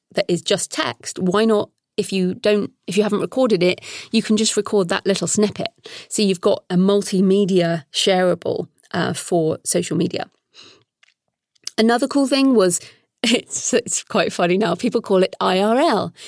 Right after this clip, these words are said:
So in real life engagement. So it's actually got a name, it's I R L.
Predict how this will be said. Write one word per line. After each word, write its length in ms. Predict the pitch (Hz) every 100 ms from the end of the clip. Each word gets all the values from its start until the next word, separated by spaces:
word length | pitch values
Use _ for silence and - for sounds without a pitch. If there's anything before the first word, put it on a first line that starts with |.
| -
So 260 | - 220 185 180 -
in 240 | 311 294 285
real 240 | 294 269
life 480 | 277 226 175 - - -
engagement. 760 | 202 208 208 - 175 160 -
So 120 | -
it's 180 | 180 - -
actually 260 | - 247
got 160 | 220 220
a 40 |
name, 340 | 247 277 165 156
it's 160 | - -
I 160 | 170
R 160 | 180 196
L. 260 | 170 -